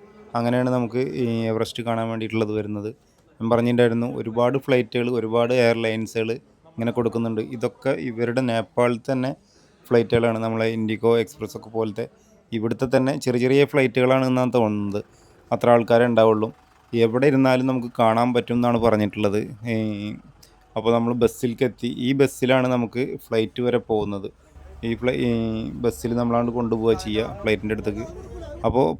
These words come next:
പോകുമ്പോൾ തന്നെ സാധാരണ നമ്മളുണ്ടാവില്ലേ ഈ ബസ് സ്റ്റാൻഡിൽ ബസ് കഴുകുന്നതൊക്കെ, അതുപോലത്തെ ഒക്കെ ഒരു സെറ്റപ്പ് നമുക്കിവിടെ അങ്ങനെ കാണാൻ സാധിക്കും. ഈ ഫ്ലൈറ്റുകൾ ഈ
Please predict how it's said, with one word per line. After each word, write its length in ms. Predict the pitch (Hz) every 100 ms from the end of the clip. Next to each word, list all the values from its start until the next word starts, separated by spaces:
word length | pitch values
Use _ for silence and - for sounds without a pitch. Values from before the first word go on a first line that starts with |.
| 135
പോകുമ്പോൾ 360 | 135 147 156 151
തന്നെ 240 | 151 147 156 - - -
സാധാരണ 400 | 131 123 139 127 151
നമ്മളുണ്ടാവില്ലേ 580 | 151 151 139 123 104 95 - - - - -
ഈ 60 | 120 113
ബസ് 120 | -
സ്റ്റാൻഡിൽ 380 | 127 127 120 127
ബസ് 220 | 120 - 135
കഴുകുന്നതൊക്കെ, 640 | 139 131 123 123 131 117 113 - - - 120
അതുപോലത്തെ 480 | 139 139 151 147 160
ഒക്കെ 100 | 165
ഒരു 80 | 151
സെറ്റപ്പ് 320 | 143 - 117 127
നമുക്കിവിടെ 260 | 120 123 123
അങ്ങനെ 140 | 120 117
കാണാൻ 260 | 104 110 110
സാധിക്കും. 360 | 113 104 98 98 - - - - -
ഈ 40 | 120 113 107
ഫ്ലൈറ്റുകൾ 440 | 117 113 101 117 120 120 -
ഈ 40 | 135